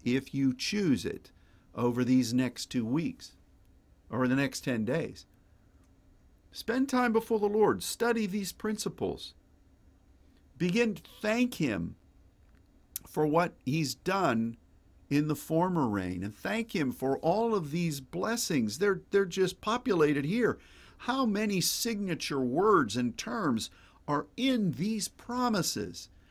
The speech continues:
that are deep pneumatikos understandings? Revisit them, nourish them, nourish your system through digesting them as strong meat,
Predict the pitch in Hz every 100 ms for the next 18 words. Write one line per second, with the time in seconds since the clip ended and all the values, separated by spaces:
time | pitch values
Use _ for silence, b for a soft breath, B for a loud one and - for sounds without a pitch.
0 | b - 196 196 180 - 247 269 269 180
1 | 175 175 208 202 - 165 147 156 147 143
2 | - 185 202 190 127 90 78 - b b
3 | b b b _ - - 233 143 233 269
4 | 269 277 254 254 - 175 117 90 90 -
5 | _ _ _ _ _ - 131 156 247 285
6 | 247 156 - - 131 147 107 85 92 -
7 | - - - - 147 226 269 254 220 -
8 | 254 254 - 165 127 196 190 175 b b
9 | b b _ _ _ _ - _ - -
10 | _ 127 127 170 127 123 226 262 - 208
11 | 151 113 120 110 101 131 - - 214 220
12 | 202 160 190 185 117 -